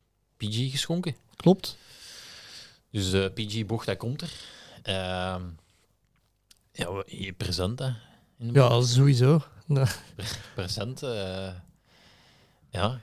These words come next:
Speaker 1: kijk er naar uit.
Speaker 2: Eh, ook opvallend, over het E K nog. De Hollanders,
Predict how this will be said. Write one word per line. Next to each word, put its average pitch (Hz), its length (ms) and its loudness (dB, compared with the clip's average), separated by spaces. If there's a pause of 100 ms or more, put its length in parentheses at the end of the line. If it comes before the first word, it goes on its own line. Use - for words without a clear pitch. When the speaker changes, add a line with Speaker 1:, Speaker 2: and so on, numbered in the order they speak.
Speaker 1:
kijk 95 220 -4
er 95 100 -4
naar 85 140 -6
uit. 110 260 -8 (640)
Speaker 2:
Eh, 151 220 8 (100)
ook - 160 4
opvallend, 208 540 6
over 156 180 10
het - 100 0
E 147 100 4
K - 80 -6
nog. 208 440 6 (920)
De 151 180 2
Hollanders, 190 760 6